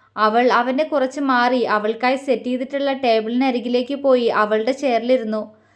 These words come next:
പക്ഷെ അവളുടെ കണ്ണുകളും അവന്റെ മുഖത്തായിരുന്നു. "എന്തു പറ്റിയെന്തോ?" അവൾ മനസ്സിൽ ആകുലതയോടെ ചിന്തിച്ചു. പക്ഷെ അവനോടത് ചോദിക്കാൻ മുതിർന്നില്ല. അവൾ അവനെ നോക്കി വെറുതെ ഇരുന്നതേയുള്ളൂ.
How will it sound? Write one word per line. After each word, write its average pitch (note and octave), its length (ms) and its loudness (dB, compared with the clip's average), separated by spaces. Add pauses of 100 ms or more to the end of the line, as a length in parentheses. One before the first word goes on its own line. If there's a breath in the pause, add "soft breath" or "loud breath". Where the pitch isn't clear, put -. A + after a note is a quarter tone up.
(300 soft breath)
പക്ഷെ D#4 280 2
അവളുടെ D4+ 360 4
കണ്ണുകളും C#4+ 560 0
അവന്റെ A3 360 -2
മുഖത്തായിരുന്നു. A3+ 840 -2 (460 soft breath)
"എന്തു A3 260 2
പറ്റിയെന്തോ?" D4 580 0 (500 loud breath)
അവൾ D#4+ 300 4
മനസ്സിൽ B3+ 580 -2
ആകുലതയോടെ A3 680 0
ചിന്തിച്ചു. A#3+ 460 -6 (420 soft breath)
പക്ഷെ A3 300 -2
അവനോടത് A#3+ 580 0
ചോദിക്കാൻ B3+ 500 0
മുതിർന്നില്ല. A3+ 720 -2 (300 loud breath)
അവൾ D#4+ 240 2
അവനെ D#4 360 2
നോക്കി D4 380 -4
വെറുതെ A3 360 0
ഇരുന്നതേയുള്ളൂ. A#3+ 720 0